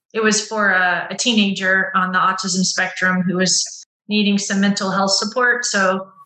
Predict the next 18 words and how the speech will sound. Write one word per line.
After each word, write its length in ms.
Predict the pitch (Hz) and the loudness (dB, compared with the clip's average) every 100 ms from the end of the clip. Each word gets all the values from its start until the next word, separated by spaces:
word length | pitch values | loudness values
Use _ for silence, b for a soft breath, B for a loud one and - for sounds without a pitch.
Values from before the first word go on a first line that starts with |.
| _ _ - | _ _ -4
I 80 | 208 | -2
believe 480 | 214 208 220 240 | 2 2 0 -2
that 300 | 254 247 247 - _ _ | -2 -2 -4 -12 _ _
they 140 | 226 | -2
followed 440 | 226 226 214 220 233 | -2 0 2 2 -2
through. 200 | 233 254 - - | -2 0 0 -2
<laughs> 40 | B B B B B - | B B B B B -2
Um, 600 | 190 190 190 190 196 196 - _ _ _ _ _ - | 2 2 2 0 0 0 -6 _ _ _ _ _ -8
and 120 | 208 | -2
I 80 | 214 | 0
had, 120 | 208 | 0
I 160 | 208 214 | 0 0
had 80 | |
heard 240 | 214 233 226 | 0 0 0
of 100 | 214 | 0
it 80 | 208 | -2
again 360 | 202 208 208 | 0 2 0
through, 480 | 202 214 202 185 170 | 0 0 2 0 -4